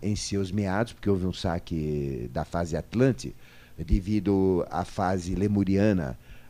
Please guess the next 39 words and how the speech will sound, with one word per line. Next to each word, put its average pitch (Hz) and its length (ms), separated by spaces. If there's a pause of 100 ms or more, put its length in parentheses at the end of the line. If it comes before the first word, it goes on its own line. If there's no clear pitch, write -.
(120)
ah, 85 240
corresponder 104 640
à 95 100
Lua, 107 360
que 90 140
foi 95 160
incompleta, 113 580
né? 113 160 (400)
Então, 110 400
parte 117 440
da 104 180
Atlântida 104 580
foi 113 160
antecipado 110 720
já 113 160
na 113 80
Lemúria. 135 540 (440)
Então, 107 180
a 117 40
Atlântida 120 540
começou 117 440
muito 120 340
antes, 113 520
né, 82 240 (220)
do 98 100
que 113 120
deveria 101 300
começar, 113 640 (460)
para 117 180
poder, 120 920
eh, 87 460
completar 104 600
o 92 60
trabalho, 90 640
né, 87 240
que - 80
a 82 60
gente 90 260
chama 85 500